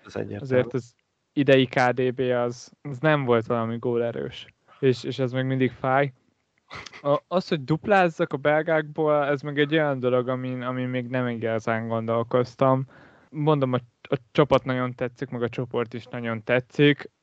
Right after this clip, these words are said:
Speaker 2: Picit hirtelen soknak érzem. K D B tud világklasszis meccseket lehozni úgy, hogy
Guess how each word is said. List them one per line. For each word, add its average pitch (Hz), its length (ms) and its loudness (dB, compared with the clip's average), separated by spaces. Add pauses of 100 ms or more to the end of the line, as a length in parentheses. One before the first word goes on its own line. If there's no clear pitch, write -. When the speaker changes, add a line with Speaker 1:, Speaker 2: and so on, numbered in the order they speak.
Speaker 2:
Picit 139 400 -2
hirtelen 120 520 2
soknak 113 480 -6
érzem. 117 800 -8
K - 100 -4
D 135 320 4
B 123 100 -6 (520)
tud 143 360 -6 (120)
világklasszis 127 720 0
meccseket 120 560 -8
lehozni 117 480 -6
úgy, 123 260 -8
hogy 120 360 -4